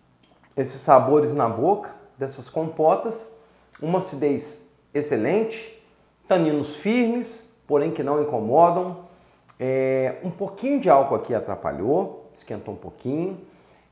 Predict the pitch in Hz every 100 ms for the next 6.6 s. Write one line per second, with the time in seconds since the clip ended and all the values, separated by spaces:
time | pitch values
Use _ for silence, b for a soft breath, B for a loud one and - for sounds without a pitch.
0 | - 117 120 123 123 - 156 151 175 180
1 | 175 170 160 147 147 - 180 208 180 -
2 | 180 185 185 180 185 175 151 165 156 147
3 | 175 - 151 147 160 156 151 147 - 208
4 | 127 110 - - - - B B B B
5 | - - 247 240 185 156 156 160 175 190
6 | 233 - - 190 226 226